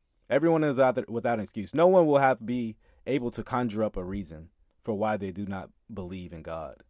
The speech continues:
Why they, they did not know he didn't exist. It never said what you claim it did. That's the point. Yes, it did. Yes, it did. Here, so what, what is the s-,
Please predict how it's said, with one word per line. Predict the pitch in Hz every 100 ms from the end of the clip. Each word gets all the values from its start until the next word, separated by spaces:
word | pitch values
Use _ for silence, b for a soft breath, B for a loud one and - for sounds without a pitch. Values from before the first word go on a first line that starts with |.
| _ _ _ _ _ _ -
Why | 117 113
they, | 113
they | 110
did | 98 90
not | 104 -
know | 104 104
he | 95 104
didn't | 95
exist. | 85 82 95 69 - _ _ _ _ _ _ _ _ _ _ _ _ _ _ _ _ _ _ _ _ _ _ _ _ _ -
It | 120
never | 143 160
said | - 139
what | 131
you | 135
claim | 175 190 120
it |
did. | 87 80
That's | 117 -
the | 113
point. | 131 - - -
Yes, | 107 117
it | 147
did. | 170 180 - _ _ _ _ _ -
Yes, | 104 -
it | 135
did. | 156 143 _ _ _ _ _ _ _ _ _ _ _ _ _ _ _ _
Here, | 156 127 98 - _ - _ _
so | - 190
what, | 143 170 226 -
what | 120 208 220
is | 202 156
the |
s-, | 147